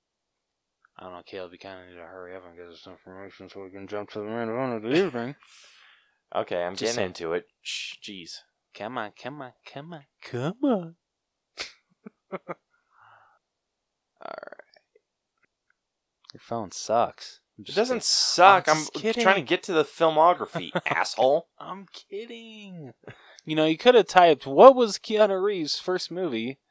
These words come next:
Speaker 1: Just saying.
Speaker 2: Yeah, well, I don't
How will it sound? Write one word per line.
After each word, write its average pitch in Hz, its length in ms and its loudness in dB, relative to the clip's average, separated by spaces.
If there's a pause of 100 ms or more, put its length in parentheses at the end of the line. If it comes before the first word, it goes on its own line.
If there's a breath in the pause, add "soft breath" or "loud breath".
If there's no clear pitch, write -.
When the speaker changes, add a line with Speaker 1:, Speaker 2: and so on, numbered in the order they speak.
(1500)
Speaker 1:
Just - 180 -14
saying. 90 320 -20 (1500)
Speaker 2:
Yeah, 190 160 -6
well, 165 260 0
I 160 80 -4
don't 170 240 -8